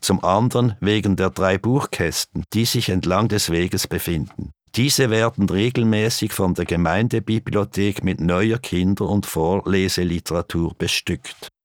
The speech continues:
Von der Hofmatt aus führt der Weg über die Fußgängerbrücke,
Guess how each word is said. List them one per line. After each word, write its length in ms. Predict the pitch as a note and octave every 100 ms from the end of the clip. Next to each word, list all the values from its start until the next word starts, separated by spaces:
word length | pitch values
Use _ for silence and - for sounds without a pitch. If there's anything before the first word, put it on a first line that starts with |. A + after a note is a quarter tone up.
| _ -
Von 220 | A#2 A#2
der 160 | A#2
Hofmatt 600 | G2 G#2+ - G2+ C3 -
aus 280 | B2 B2+ C3
führt 380 | - G#2+ G#2+ -
der 180 | F#2+ F2
Weg 400 | G2 A#2+ C3+ -
über 260 | G#2 A2+ G#2+
die 260 | F#2+ F#2+ -
Fußgängerbrücke, 1200 | - G#2 A#2 - A#2 B2 A2+ A2+ A#2 B2+ B2